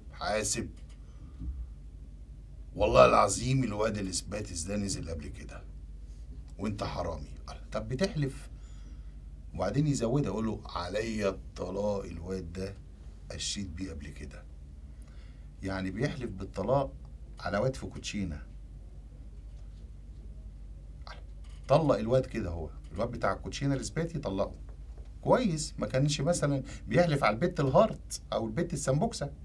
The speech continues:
كان بقى طلاق باين مثلا. وبعدين ينادي المعلم، يقول له: "يا معلم، الواد ده حرامي." "عليا الطلاق يا معلم." الله، "عليا الطلاق يا معلم." الله. يعني هو كده طلق المعلم وبيحلف على المعلم بالطلاق ليه؟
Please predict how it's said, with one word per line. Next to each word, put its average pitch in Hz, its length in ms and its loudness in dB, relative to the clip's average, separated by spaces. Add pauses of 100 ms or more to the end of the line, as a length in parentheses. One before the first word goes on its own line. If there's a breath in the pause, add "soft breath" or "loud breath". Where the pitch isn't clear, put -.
كان 107 140 0
بقى 113 480 6 (380 loud breath)
طلاق 107 260 6
باين 131 420 6 (200)
مثلا. 123 420 2 (560 loud breath)
وبعدين 139 280 6
ينادي 233 260 8
المعلم، 180 540 8 (200)
يقول 123 180 2
له: 123 60 6
"يا 117 60 4
معلم، 131 460 4 (520 loud breath)
الواد 127 220 10
ده 120 80 4
حرامي." 110 340 2 (240 loud breath)
"عليا 120 320 6
الطلاق 127 440 4
يا 117 40 6
معلم." 127 540 2 (480)
الله، - 160 -8 (540)
"عليا 170 180 6
الطلاق 214 320 4
يا 160 60 4
معلم." 151 380 2 (160)
الله. - 120 -6 (960)
يعني 113 160 8
هو 190 140 12
كده 190 160 6
طلق 185 260 6
المعلم 135 400 4
وبيحلف 165 420 6
على 139 80 6
المعلم 160 340 8
بالطلاق 139 320 2
ليه؟ 101 360 -2